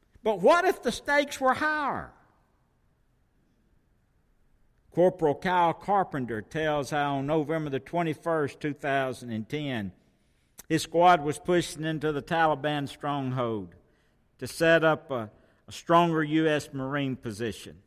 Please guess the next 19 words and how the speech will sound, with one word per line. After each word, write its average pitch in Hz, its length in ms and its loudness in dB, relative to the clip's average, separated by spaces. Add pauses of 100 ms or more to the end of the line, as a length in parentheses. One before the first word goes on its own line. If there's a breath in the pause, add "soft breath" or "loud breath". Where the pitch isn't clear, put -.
(260)
He 214 200 2
doesn't 214 480 4
even 185 320 4
remember 165 760 2
the 131 200 0
attack. 127 440 -4
He 147 100 -4
doesn't 214 500 2
remember 190 560 -2
throwing 202 460 0
himself 185 600 2 (280 soft breath)
on 175 200 2
a 170 80 2
grenade 165 720 8
in 156 280 -2
front 185 480 0 (120)
of 139 180 -6
his 147 200 -4
buddy, 107 600 0